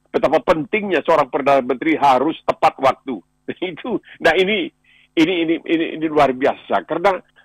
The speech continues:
banyak radio di Australia ini, seperti radio-radio swasta niaga itu,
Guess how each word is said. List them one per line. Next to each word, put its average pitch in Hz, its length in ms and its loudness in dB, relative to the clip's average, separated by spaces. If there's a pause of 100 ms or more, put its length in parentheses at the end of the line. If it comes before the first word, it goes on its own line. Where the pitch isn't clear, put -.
banyak 151 380 2
radio 151 340 4
di 196 100 -6
Australia 131 640 -2
ini, 123 480 -8
seperti 123 580 -4
radio-radio 123 640 2
swasta 117 400 0
niaga 107 440 0
itu, 220 240 -8